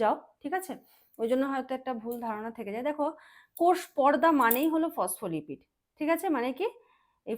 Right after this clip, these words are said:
ফসফোলিপিড দিয়েই কিন্তু কোষ পর্দা তৈরি। এবার এখানে, আহ, প্রশ্নটায় আমি কি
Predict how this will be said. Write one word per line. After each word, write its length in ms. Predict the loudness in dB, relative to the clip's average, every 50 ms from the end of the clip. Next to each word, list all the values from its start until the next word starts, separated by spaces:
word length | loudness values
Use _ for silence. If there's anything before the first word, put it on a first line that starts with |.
| -2 2
ফসফোলিপিড 680 | 2 2 2 2 0 2 2 4 4 4 2 0 0 0 0
দিয়েই 220 | 2 2 2 2 2 2
কিন্তু 200 | 0 0 0 0 0 0
কোষ 160 | 0 0 -2 -4 -6
পর্দা 240 | -6 -6 -4 -4 -8 -6 -4
তৈরি। 240 | -4 -4 -4 -6 -10 -10 -8 -2
এবার 240 | 2 4 6 6 4 2 -4 -14 _ _ _ _ _ _ _ -6 -6
এখানে, 260 | 0 2 4 4 4 4 4 2 2 2 0 0 0
আহ, 220 | 0 0 -2 -4 -4 -8 _ _ _ _ _ _ _ _ _ _ _ _ _ _ _ _ _ _ _ _ _ _ 0
প্রশ্নটায় 500 | 2 2 2 2 0 2 4 6 6 6 6
আমি 100 | 4 4 2
কি 80 | 2